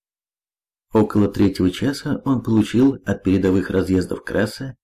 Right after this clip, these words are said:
известие о приближении Краса и в этот день прошел двадцать миль. Краса он назначил комендантом Самарабривы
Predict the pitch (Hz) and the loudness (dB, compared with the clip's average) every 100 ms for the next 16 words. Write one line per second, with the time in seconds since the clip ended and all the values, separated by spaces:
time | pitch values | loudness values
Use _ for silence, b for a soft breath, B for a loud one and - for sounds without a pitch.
0 | _ _ _ - 107 92 90 143 - 131 | _ _ _ -2 0 2 2 0 0 -2
1 | 123 - 113 107 110 104 104 104 101 - | -2 -2 -4 -2 0 2 2 2 0 -2
2 | 151 160 - 143 - 120 110 117 92 87 | -4 -4 -4 -6 -4 -2 0 0 -2 -2
3 | 131 151 - _ _ - 117 - 135 113 | -4 -4 -12 _ _ -4 -4 -2 -2 -2
4 | 95 113 113 - 90 85 71 - _ _ | -2 -2 -4 -8 -10 -6 -6 -8 _ _
5 | _ _ _ _ - 87 131 110 - - | _ _ _ _ -4 0 0 -2 -8 -10
6 | - _ _ _ 123 139 127 107 127 - | -12 _ _ _ -4 -2 -2 -2 -4 -4
7 | 113 - 107 104 95 135 - 113 107 - | -6 -2 0 0 -2 -6 -4 -6 -4 -4
8 | 110 107 104 92 95 82 - | -2 0 0 0 0 -2 -4